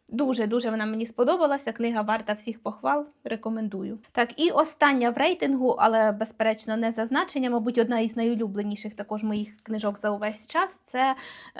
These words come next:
е, «Життя хлопця» Роберта Маккемона. Ну, це прям потрапляння в самісіньке читацьке серце, пряме влучання з першого пострілу. Е,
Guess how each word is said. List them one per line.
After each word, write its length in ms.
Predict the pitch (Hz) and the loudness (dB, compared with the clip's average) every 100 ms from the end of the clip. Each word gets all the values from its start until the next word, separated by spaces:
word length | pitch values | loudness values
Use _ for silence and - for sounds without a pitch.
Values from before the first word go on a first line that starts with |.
| 185 | 0
е, 60 | 233 | 2
«Життя 300 | 247 240 233 | 2 2 0
хлопця» 500 | 233 294 370 - 240 | 2 2 2 0 0
Роберта 420 | 226 214 214 208 | 2 0 -2 -2
Маккемона. 760 | 208 208 - 359 349 285 269 262 - _ | -2 -4 -2 0 2 2 0 -2 -10 _
Ну, 80 | 285 | -2
це 180 | 302 415 | 2 2
прям 260 | 403 330 320 - | 6 4 4 4
потрапляння 840 | 320 320 294 - 269 330 330 294 | 4 6 4 2 0 0 2 0
в 140 | 294 - | -2 -6
самісіньке 1000 | - - 269 277 269 269 247 240 240 226 | -8 0 2 2 0 -2 -2 -2 -2 -2
читацьке 680 | 226 240 233 214 - - 226 | 0 -2 -2 -6 -6 -6 -6
серце, 560 | - 370 359 - 294 294 _ | 0 0 0 0 0 0 _
пряме 440 | - 269 302 277 240 | 6 6 6 4 2
влучання 800 | 208 220 277 - 359 349 302 | 0 0 0 2 0 0 -2
з 120 | 269 - | -2 -2
першого 520 | - 240 - 208 214 | -4 -2 -4 -2 -2
пострілу. 680 | 214 403 403 - 302 285 285 - - - - - | 2 2 2 -2 0 0 -2 -8 -18 -20 -10 0
Е, 200 | 254 226 | 4 4